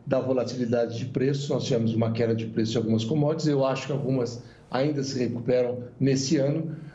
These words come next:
mas, de qualquer forma, eh, nós vínhamos com um fenômeno extraordinário, raro de ver. Quer dizer,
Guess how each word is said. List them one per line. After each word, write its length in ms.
mas, 280
de 80
qualquer 320
forma, 420
eh, 360
nós 320
vínhamos 480
com 160
um 40
fenômeno 480
extraordinário, 1120
raro 380
de 140
ver. 580
Quer 80
dizer, 360